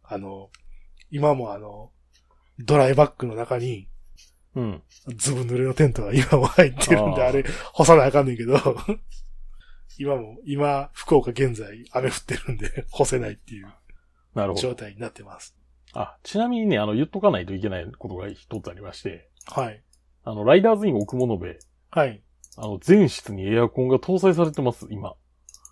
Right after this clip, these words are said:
Speaker 1: あれって、去年なかったよね、そんな。
Speaker 2: いや、今年の四月に搭載したって。
Speaker 1: あ、そうなんや。
Speaker 2: はい。
Speaker 1: あれ、一晩いくらやったん？
Speaker 2: 三百五十円だから。
Speaker 1: 安いな。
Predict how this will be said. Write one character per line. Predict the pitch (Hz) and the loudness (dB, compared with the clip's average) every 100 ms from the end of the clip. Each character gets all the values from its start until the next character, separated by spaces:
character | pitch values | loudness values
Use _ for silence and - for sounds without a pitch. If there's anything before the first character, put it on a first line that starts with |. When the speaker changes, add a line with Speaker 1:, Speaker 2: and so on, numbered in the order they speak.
| _ _ _ _ - - | _ _ _ _ 0 8
Speaker 1:
あ | 277 | 10
れ | 349 | 10
っ | |
て、 | - - 127 123 120 - | 4 -6 -6 -6 -8 6
去 | 330 | 10
年 | 185 117 | 10 10
な | 208 | 8
か | 190 | 8
っ | |
た | - | 4
よ | 90 | -10
ね、 | - | -8
そ | - | -10
ん | - | -10
な。 | |
Speaker 2:
い | - - 190 | -14 -2 2
や、 | |
今 | 147 92 120 - 185 | 2 2 -8 2 4
年 | 180 | 6
の | 175 | 4
四 | 156 | 4
月 | 123 98 | 2 2
に | 98 | -8
搭 | 101 | -6
載 | 98 | -6
し | - | -10
た | - | -14
っ | - | -20
て。 | _ _ _ _ - | _ _ _ _ 6
Speaker 1:
あ、 | 220 - _ _ _ _ _ _ - | 6 4 _ _ _ _ _ _ -18
そ | - 127 104 | -10 -8 -8
う | |
な | 87 | -14
ん | 85 | -20
や。 | 85 92 _ _ _ _ | -20 -20 _ _ _ _
Speaker 2:
は | - 113 | -4 -2
い。 | 87 - _ | -4 -14 _
Speaker 1:
あ | 202 | 6
れ、 | 220 202 151 _ _ _ _ _ - _ _ | 6 4 -20 _ _ _ _ _ -20 _ _
一 | - - 185 | 2 8 12
晩 | 180 185 | 12 10
い | 135 | 4
く | 143 | 0
ら | 135 | 0
や | 131 | 0
っ | |
た | - 87 | -8 -18
ん？ | _ _ _ _ _ | _ _ _ _ _
Speaker 2:
三 | - - 127 | -10 -2 6
百 | 127 | 6
五 | 127 170 | 6 4
十 | 180 | 2
円 | 107 | 0
だ | 95 | -10
か | |
ら。 | - _ _ _ _ _ _ - | -16 _ _ _ _ _ _ -8
Speaker 1:
安 | 151 - | -4 -4
い | 92 | -6
な。 | 87 - | -12 -16